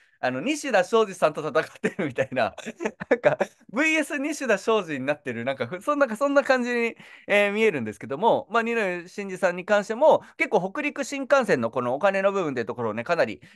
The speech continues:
えー、政策で訴えられたりとか、まあ、財政っていう部分も訴えられてるってとこで、でね、まあ、それこそ、えーと、村山正治さんとかもね、維新支持層をね、取っていきたいという感じであると思うんですけども、えー、二之湯さんも、まあ、もともとね、えーと、松井一郎さんが自民党時代に自民党改革派として、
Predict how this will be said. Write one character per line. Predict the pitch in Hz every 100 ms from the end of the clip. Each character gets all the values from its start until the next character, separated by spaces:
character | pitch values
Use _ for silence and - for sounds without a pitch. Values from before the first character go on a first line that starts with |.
| -
え | 139 135 131 127 127 123 123
ー、 |
政 | 123 139
策 | 131 131
で | 123
訴 | 120 139
え |
ら | 135
れ | 120
た | 113
り | 110
と | 139
か、 | - 277 180
ま | 175
あ、 |
財 | 208 202
政 | 151 123
っ |
て | 120
い |
う |
部 | 123
分 | 107
も | 104 110
訴 | 127
え |
ら | 131
れ | 113
て | 107
る | 101
っ |
て | 107
と | 98
こ | 117
で、 | 104 - 120 - - _
で | 214
ね、 | 277 262
ま | 233 262
あ、 |
そ | 320
れ | 320
こ | 339
そ、 | 240 160 135
え | 170
ー |
と、 | 175
村 | 196 277
山 | 311
正 | 302 311
治 |
さ | 196
ん |
と | 143
か | 127
も |
ね、 | 135
維 | 196
新 | 220 160
支 | 156
持 | 139
層 | 120
を | 113
ね、 | 120
取 | 190
っ | -
て | 147
い |
き | -
た |
い | 151
と | 113
い |
う | 101
感 | 151 147
じ | 151
で |
あ | 127
る | 139
と | 127
思 |
う | 120
ん |
で | 110
す |
け | 120
ど | 123
も、 | 165 - - -
え | 170
ー、 | 196
二 |
之 | 466 381
湯 | 208
さ | 160
ん | 123
も、 | 160 156 107 -
ま | 247
あ、 | 190
も | 226
と | 302
も |
と | 311
ね、 | 302 294 214
え |
ー | 226
と、 | 233
松 | 294 302 294
井 |
一 | 277 294
郎 | 285 269
さ | 277
ん | 269
が | 269
自 | 135 220
民 | 302 302
党 | 302
時 | 302
代 | 262 156
に | - _
自 | 180
民 | 254 294
党 | 277 254
改 | 269 294
革 | 302 294
派 | 269 247
と |
し | 226
て、 | 233